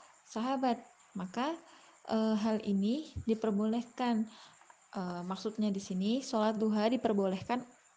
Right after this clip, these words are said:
diperbolehkan secara berjamaah. Begitu ya. Allahu a'lam bishawab. Semoga menjawab. Barakallahu fiik.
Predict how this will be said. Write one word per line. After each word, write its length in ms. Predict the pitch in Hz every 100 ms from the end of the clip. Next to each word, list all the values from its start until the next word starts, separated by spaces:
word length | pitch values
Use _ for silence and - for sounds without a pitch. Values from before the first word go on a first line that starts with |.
| - - - - _
diperbolehkan 1040 | 220 220 208 202 196 190 196 - 240 247
secara 640 | 262 - 220 - 190 190 214
berjamaah. 960 | 202 180 185 180 175 190 185 180 180 180 - - -
Begitu 400 | - 180 180 185
ya. 160 | 185 208 214 - - - -
Allahu 320 | 202 208 233
a'lam 400 | 220 208 202 190
bishawab. 560 | 185 - 190 185 233 285 - - -
Semoga 400 | 202 196 190 196
menjawab. 640 | 202 214 247 226 220 220
Barakallahu 800 | 208 202 196 190 190 202 190 190 -
fiik. 480 | 233 226 220 226